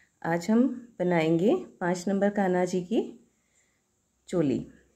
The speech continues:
ये बहुत ही easy है फ्रेंड्स। तो आइए हम बनाना शुरू करते हैं। स्टार्ट करने से पहले अगर आपने मेरे चैनल को सब्सक्राइब नहीं किया है तो प्लीज़ सब्सक्राइब करें,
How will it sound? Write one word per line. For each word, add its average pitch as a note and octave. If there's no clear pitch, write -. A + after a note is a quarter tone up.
ये F3+
बहुत F#3+
ही A3+
easy F#3+
है A3
फ्रेंड्स। G#3
तो G3
आइए F#3
हम A3
बनाना F#3+
शुरू G#3
करते F3+
हैं। G#3
स्टार्ट G#3
करने A#3
से A#3
पहले A3
अगर G#3
आपने F3+
मेरे G#3+
चैनल F#3+
को G#3+
सब्सक्राइब G3+
नहीं G3+
किया F3+
है F#3
तो G#3+
प्लीज़ G#3
सब्सक्राइब F3
करें, G#3